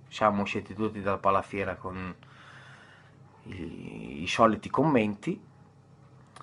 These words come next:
e diciamo che la partita di oggi, secondo me,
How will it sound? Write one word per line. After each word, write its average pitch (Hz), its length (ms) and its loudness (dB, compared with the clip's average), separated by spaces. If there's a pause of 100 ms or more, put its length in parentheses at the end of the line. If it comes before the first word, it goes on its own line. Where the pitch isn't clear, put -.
(600)
e 151 160 8
diciamo 151 460 10
che 175 120 6
la 131 120 12
partita 131 360 2
di 143 160 6
oggi, 123 640 8 (180)
secondo 117 600 2
me, 107 320 6